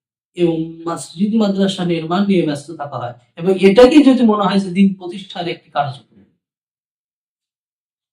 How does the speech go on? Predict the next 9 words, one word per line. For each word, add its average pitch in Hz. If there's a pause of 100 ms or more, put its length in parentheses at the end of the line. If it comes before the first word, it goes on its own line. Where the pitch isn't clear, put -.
(120)
তাহলে 170 (100)
ভুল 226 (100)
কোথায়? 156 (960)
ভুলটা 208
হচ্ছে 196 (580)
আজকে 185
দেখেন 147 (240)
আমাদের 170
পার্শ্ববর্তী 180